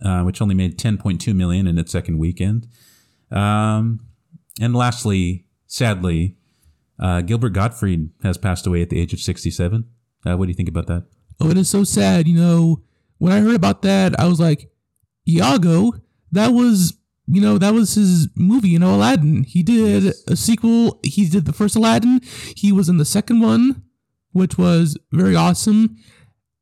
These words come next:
Speaker 2: As many of you know,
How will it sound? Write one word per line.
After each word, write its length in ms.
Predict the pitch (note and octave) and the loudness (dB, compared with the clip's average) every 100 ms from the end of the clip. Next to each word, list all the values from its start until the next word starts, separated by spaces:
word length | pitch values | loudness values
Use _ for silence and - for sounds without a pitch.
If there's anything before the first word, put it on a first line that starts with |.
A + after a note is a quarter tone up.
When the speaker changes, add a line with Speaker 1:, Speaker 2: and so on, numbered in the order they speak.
| _ _ - | _ _ -2
Speaker 2:
As 400 | F#3+ F#3+ F3+ D3 | 0 2 2 0
many 380 | - G3 A3+ B3 | 0 2 4 4
of 160 | G#3 F3 | 4 4
you 340 | G3 G3+ G3 | 4 4 4
know, 640 | F3 A#3 A3+ E3+ G#3 - | 2 2 2 2 0 -4